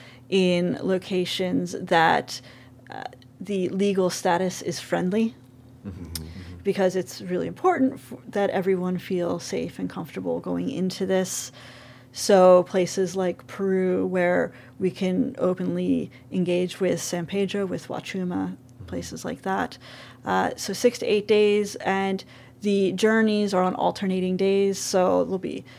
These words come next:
Speaker 1: a, a welcoming day, a journey day, an integration day, a journey day, an integration day, a journey day, integration, and a closing ceremony. And then Goodbye until next time. <laughs>
Speaker 3: Okay, all right. So, so,
Speaker 1: Yeah.
Speaker 3: but, so, so people are looking at, you know, a,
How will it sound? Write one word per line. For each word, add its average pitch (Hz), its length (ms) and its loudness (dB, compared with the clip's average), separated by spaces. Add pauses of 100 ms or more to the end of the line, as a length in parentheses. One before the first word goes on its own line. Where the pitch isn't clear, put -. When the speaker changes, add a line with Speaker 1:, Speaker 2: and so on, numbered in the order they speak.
(220)
Speaker 1:
a, - 180 -14
a 170 80 -4
welcoming 196 560 4
day, 175 580 4
a - 120 -6
journey 185 440 0
day, 185 600 2 (320)
an 190 80 -2
integration 190 560 2
day, 185 240 0
a 170 80 -2
journey 175 240 -4
day, 170 180 0
an 170 100 -2
integration 180 460 -4
day, 175 240 -4
a - 40 -6
journey 180 260 -4
day, 175 340 -2 (440)
integration, 180 600 0
and 170 160 -6
a 165 60 -8
closing 175 480 -4
ceremony. 190 680 -6 (340)
And 185 160 -4
then 180 180 -2 (440)
Goodbye 208 240 -2
until 226 260 0
next - 220 -2
time. 175 260 0 (120)
<laughs> - 100 -12
Speaker 3:
Okay, 143 380 -4 (160)
all 110 80 -10
right. 135 260 -8
So, 127 140 -6
so, 135 280 0
Speaker 1:
Yeah. 104 80 -4
Speaker 3:
but, 127 160 0
so, 131 220 0
so 135 160 -2
people 131 260 2
are 107 60 4
looking 101 340 0
at, 90 220 0
you 113 100 0
know, 82 200 0
a, 82 160 -2